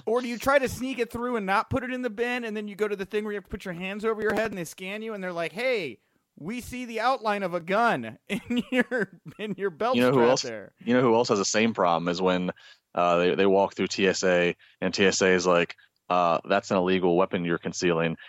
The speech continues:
Speaker 2: And he goes, "Back off, sir! I'm Tricky Ricky Dixon."
Speaker 1: <laughs> Tricky Ricky Dixon. He made it back in. Uh, Richard Dixon. I can't wait.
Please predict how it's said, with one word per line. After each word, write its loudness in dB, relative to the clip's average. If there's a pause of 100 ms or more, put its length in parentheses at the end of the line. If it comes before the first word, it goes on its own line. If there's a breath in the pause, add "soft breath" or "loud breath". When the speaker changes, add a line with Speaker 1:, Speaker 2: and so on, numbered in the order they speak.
(120)
Speaker 2:
And 0
he 4
goes, 4 (300)
"Back 2
off, 4
sir! 4
I'm 0
Tricky -4
Ricky -2
Dixon." -4
Speaker 1:
<laughs> -14
Tricky -12 (180)
Ricky -10
Dixon. -8
He -8
made -6
it -8
back -8 (220)
in. -14 (140)
Uh, 2 (180 loud breath)
Richard -14
Dixon. -12 (180)
I -20
can't -14
wait. -12